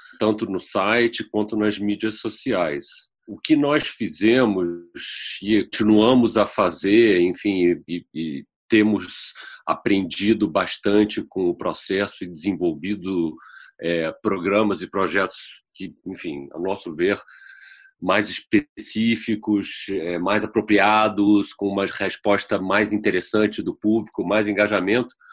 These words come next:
é, é o que a gente tem feito de fato aqui nesses últimos an-, meses, né? Desde março, que pegou todo mundo de surpresa, mas enfim, a gente já tinha essa presença digital. Então, por exemplo,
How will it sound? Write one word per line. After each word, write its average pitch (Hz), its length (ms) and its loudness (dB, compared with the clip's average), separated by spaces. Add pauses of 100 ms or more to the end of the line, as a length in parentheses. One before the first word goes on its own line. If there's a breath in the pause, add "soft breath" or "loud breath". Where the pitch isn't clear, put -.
(400 loud breath)
é, 104 480 0
é 107 40 0
o 110 100 0
que 117 100 -2
a 120 60 4
gente 123 240 -2
tem 135 140 2
feito 123 300 2
de 127 100 -6
fato 117 360 0
aqui 120 440 -4 (120)
nesses 117 440 0
últimos 131 400 2
an-, 113 260 4
meses, 104 540 4
né? 104 180 2
Desde 104 320 2
março, 120 360 0
que - 60 -16
pegou 104 220 -2
todo 107 260 -2
mundo 98 240 -6
de - 80 -20
surpresa, 147 640 -4 (520 loud breath)
mas 135 140 2
enfim, - 340 -4 (100)
a - 40 -16
gente 87 200 -4
já - 120 2
tinha 110 220 -2
essa - 140 -4
presença 117 420 -4
digital. 80 380 -4
Então, 117 160 -2
por - 100 -2
exemplo, 101 200 0